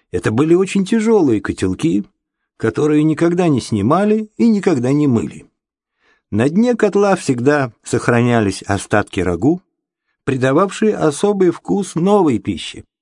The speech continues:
которую готовили. Люди съедали содержимое котла – Потом в него заливали воду,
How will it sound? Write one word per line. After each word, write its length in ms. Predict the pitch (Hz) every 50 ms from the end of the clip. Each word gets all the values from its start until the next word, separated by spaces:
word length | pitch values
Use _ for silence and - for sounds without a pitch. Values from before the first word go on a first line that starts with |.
| _ _ _
которую 380 | - 117 104 120 104 92 98
готовили. 560 | 95 92 113 113 - 92 82 - - - - _ _ _ _ _ _ _ _ _ _ _ _ _ _ _ _ _ _ _ _ _
Люди 320 | - 131 180 254 247 196 165
съедали 540 | - - 123 110 113 117 123 123 117 104 90
содержимое 720 | - - 104 92 101 98 90 92 101 92 87 80 82 85
котла – 460 | - - 87 - 123 147 180 202 185 _ _ _ _ _ _ _ _ _ _ _ _ _
Потом 340 | 131 156 160 233 233 226
в 80 | 175 147
него 280 | 143 147 135 135 127 104
заливали 480 | 92 110 95 98 92 85 87 78 80
воду, 500 | 80 80 - 151 175 190 202 220 220 -